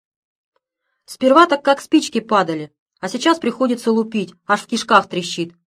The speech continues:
«Ты разве в том конце берёшь?» «Ага, а чего?» «Да слышно как бы в этом, у входа». «Не, в дальнем». «Темно там?»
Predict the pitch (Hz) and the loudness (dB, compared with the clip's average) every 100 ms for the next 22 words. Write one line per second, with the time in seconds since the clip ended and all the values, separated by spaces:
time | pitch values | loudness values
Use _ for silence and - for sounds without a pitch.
0 | _ _ _ _ _ _ _ _ _ _ | _ _ _ _ _ _ _ _ _ _
1 | _ - 294 302 294 - 294 294 294 370 | _ 2 4 4 2 0 2 2 2 0
2 | 277 254 175 - _ _ _ _ 202 196 | 0 0 -2 -4 _ _ _ _ 2 2
3 | 170 196 214 _ 190 - 226 165 151 _ | 2 -2 -4 _ -6 -2 -2 -4 -8 _
4 | _ _ _ _ _ - 196 220 311 330 | _ _ _ _ _ -6 -4 2 2 2
5 | 262 262 226 226 214 254 185 175 196 196 | 2 2 2 0 2 0 -2 -6 -10 -8
6 | - 220 185 170 _ _ _ _ _ _ | -2 -2 -2 -6 _ _ _ _ _ _
7 | _ 220 277 269 190 180 247 233 170 - | _ 0 2 2 0 0 0 0 -4 -12
8 | _ _ _ _ _ - 254 285 349 175 | _ _ _ _ _ -2 2 2 2 -2
9 | 156 | -4